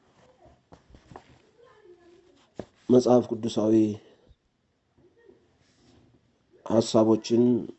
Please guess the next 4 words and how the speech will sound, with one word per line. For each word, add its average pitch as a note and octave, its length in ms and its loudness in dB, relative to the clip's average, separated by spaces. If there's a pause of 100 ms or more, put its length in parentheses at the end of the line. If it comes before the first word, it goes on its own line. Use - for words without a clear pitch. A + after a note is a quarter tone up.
ወደ A#2 220 -2
እናንተ A2 420 -2 (2500)
ለማድረስ B2 680 2
እወዳለሁ። G#2+ 680 -4